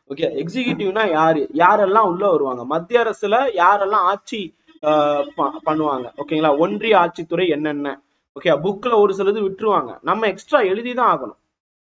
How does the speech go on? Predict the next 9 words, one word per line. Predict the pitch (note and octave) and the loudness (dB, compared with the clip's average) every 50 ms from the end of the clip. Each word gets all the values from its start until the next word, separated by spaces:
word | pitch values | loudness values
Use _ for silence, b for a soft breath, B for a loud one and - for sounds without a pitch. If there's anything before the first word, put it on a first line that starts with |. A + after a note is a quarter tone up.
| _ _ _ _ _ _ - | _ _ _ _ _ _ -4
ஓகே, | - E3 | 0 0
ஏன்னா | D#3+ F3 A3 A#3+ A#3 | 2 2 0 0 0
கொஸ்டின் | A#3 A3 A3 - D4 C4+ | 0 0 0 0 -2 2
கேட்பாங்க. | A3 E3+ - C3 A2+ A2+ G#2 | 2 0 0 -2 -8 -10 -10
So | - - G#3+ G#3+ | -4 0 0 0
இப்படி | G#3 G#3 G3+ | 2 2 0
ஒவ்வொன்றுக்கும் | F#3+ F3+ F#3 G3+ G3+ B3 B3 A#3+ A#3 A3 A3 A3 - C#4+ C#4 | 0 2 0 0 0 0 0 0 0 -4 -4 -4 -2 -2 0
வந்து | A#3+ G3+ F#3 F#3+ G3+ A#3 | 0 0 0 0 -2 -2
நாங்க | A3+ F#3 F3+ F3+ F#3+ A3+ D#4 D4 | -2 -2 -2 0 -2 -2 -2 -4